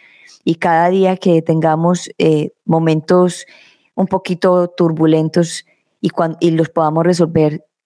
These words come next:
eso es una victoria, porque la vida está llena de victorias. Ayer, por ejemplo, recibí una, una noticia no muy agradable.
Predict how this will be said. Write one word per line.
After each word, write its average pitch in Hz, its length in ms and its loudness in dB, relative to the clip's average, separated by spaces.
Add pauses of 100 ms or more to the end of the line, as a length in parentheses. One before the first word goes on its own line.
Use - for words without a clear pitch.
(280)
eso 151 240 0
es 160 100 -4
una 175 220 0
victoria, 165 600 -2
porque 160 180 -4
la 151 140 2
vida 151 160 4
está 165 160 -2
llena 170 260 2
de 165 80 2
victorias. - 800 -4
Ayer, 151 380 0
por 170 180 0
ejemplo, 170 560 2 (420)
recibí 170 480 2
una, 165 500 2 (460)
una 175 160 0
noticia 165 520 0
no 170 100 0
muy 165 180 2
agradable. 160 800 2